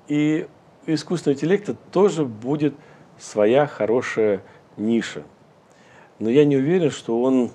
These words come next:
будет настолько велик, как ему щас приписывают. Ну, вот мне такое ощущение. Всё-таки это, м, это такая штука, м, не, ну, она ш-,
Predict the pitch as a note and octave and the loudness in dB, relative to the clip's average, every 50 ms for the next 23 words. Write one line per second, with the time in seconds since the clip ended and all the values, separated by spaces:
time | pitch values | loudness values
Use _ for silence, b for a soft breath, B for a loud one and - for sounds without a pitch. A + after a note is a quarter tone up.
0 | - - G#2+ A#2 B2 A#2 A#2 A2 - A2+ A2+ G#2 - - C#3 C#3 C3+ B2+ B2 - | -10 -8 -6 -4 -4 -4 -4 -4 -2 -2 -4 -4 -2 2 4 4 4 4 2 0
1 | A2+ G2 F#2 G#2 A2 C#3 F3 - - - - B2 A#2+ A#2+ - G#2 G#2+ A2+ G#2+ - | -2 -2 -2 -2 -4 -4 -4 -6 -8 -4 -2 -2 -2 -2 -4 -6 -6 -6 -6 -8
2 | G2+ - - - - _ _ _ - G#2 G2+ G#2 G2+ F#2 - - - G#2+ B2 C#3+ | -10 -12 -14 -18 -20 _ _ _ -8 -8 -8 -6 -8 -12 -12 -12 -10 -8 -8 -8
3 | D3+ - - B B B B B B B B B B - - - - - C#3+ C#3+ | -8 -12 -18 B B B B B B B B B B -18 -16 -12 -6 -4 -2 -2
4 | C3 C3 B2 A#2 G#2+ G#2+ - G#2+ G2 - - - G2 E2+ D#2+ D2+ D2 - B B | -2 -2 -4 -4 -4 -4 -4 -4 -4 -4 -6 -6 -6 -6 -6 -8 -12 -16 B B
5 | B B B B B B - - - B2 - - C3+ C#3 C3+ - - A#2+ A#2 A2+ | B B B B B B -14 -12 -10 -10 -6 -4 -2 -2 -2 -2 -4 -4 -2 -2
6 | A#2 A2 G2+ G2+ - - - - - - - - _ _ _ _ _ _ _ _ | -4 -6 -8 -12 -18 -20 -20 -20 -20 -20 -20 -20 _ _ _ _ _ _ _ _
7 | _ _ - - - - - - - A2+ - - - A#2 A#2 - G#2 G2+ F2+ - | _ _ -20 -14 -8 -8 -6 -2 -2 -4 -4 -4 -8 -10 -6 -4 -4 -4 -4 -6
8 | - - - _ - - _ _ _ _ _ _ _ _ _ _ _ _ - - | -14 -20 -20 _ -20 -20 _ _ _ _ _ _ _ _ _ _ _ _ -20 -20
9 | - _ _ _ _ _ _ _ _ _ _ - - - - G#2 - G#2 G#2 G2+ | -20 _ _ _ _ _ _ _ _ _ _ -20 -20 -18 -16 -16 -14 -14 -14 -12
10 | G2 G2+ G#2 G2+ G2 F#2+ F#2 F#2+ F#2 F#2 F#2 F#2 F#2 F#2+ F#2+ G2 F#2+ F#2+ G2+ G#2 | -12 -12 -12 -12 -12 -12 -12 -14 -14 -14 -14 -14 -14 -14 -14 -14 -16 -14 -14 -12
11 | G#2 G#2 G#2 G#2+ A2 A2+ A2+ A2+ A#2 A#2 A#2 A#2+ B2 B2+ B2+ B2 A#2+ A#2+ A#2+ A#2 | -10 -8 -6 -6 -4 -4 -2 -2 -2 -4 -4 -4 -4 -4 -4 -4 -2 -2 -4 -4
12 | A#2+ - - B2+ - - - - | -6 -8 -12 -12 -14 -14 -18 -20